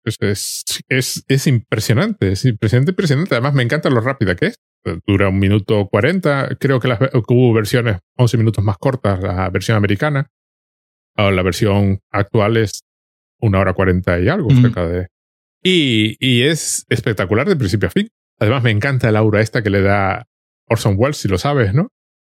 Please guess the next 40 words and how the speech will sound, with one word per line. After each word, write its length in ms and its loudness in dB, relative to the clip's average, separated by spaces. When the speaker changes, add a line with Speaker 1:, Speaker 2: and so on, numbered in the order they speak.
Speaker 2:
Además, 280 2
es 40 6
una 140 2
película, 320 0
es 60 4
una 160 4
película 260 2
anti-spoilers, 840 0
porque, 640 -4
eh, 300 -2
Speaker 1:
Sí. 220 4
Speaker 2:
porque 240 0
lo 560 0
que 80 2
hemos 120 4
dicho, 220 2
así 280 -2
que 200 0
al, 280 -2
al, 560 -4
supuestamente 560 2
el 80 0
personaje 380 0
de 60 4
Orson 200 2
Welles, 360 0
no 240 4
nos 120 4
enteramos 520 2
que 80 0
está, 400 -2
es 60 -20
decir, 200 0
toda 240 2
la 140 0
pe-, 80 0
durante 260 0
toda 140 2
la 100 0
película 580 2